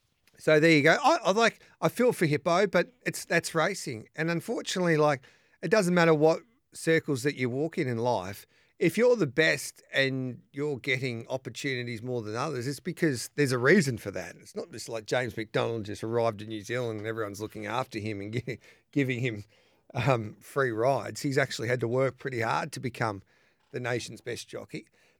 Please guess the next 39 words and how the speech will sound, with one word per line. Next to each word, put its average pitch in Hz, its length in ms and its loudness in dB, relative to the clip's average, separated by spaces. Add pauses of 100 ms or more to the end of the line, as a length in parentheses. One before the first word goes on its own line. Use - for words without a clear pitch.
(160)
And 135 160 -4
when 143 360 0 (100)
you 147 180 4
get 151 240 4
a 156 80 6
relationship 135 800 2
with 127 160 -6
Coolmore 180 420 6
like 113 180 2
he 113 140 -10
has, 127 500 -2 (420)
then, 151 680 6 (140)
um, 131 500 0 (160)
it 127 120 -6
puts 175 240 -2
you 143 100 2
into 139 220 0
the 131 80 0
box 127 280 -4
seat 147 240 -2
to 139 80 -6
get 135 200 2
some 135 160 -8
lovely 135 280 0
rides. 131 460 0
And 131 100 -2
at 143 80 -6
the 123 80 -2
moment, 139 480 2 (360)
Coolmore 160 400 6
have 127 60 2
got 160 140 4
the 143 80 0
two 170 240 6
favourites 170 460 4
for - 80 -10
the 165 80 -2
Golden 160 300 4
Slipper. 180 340 -2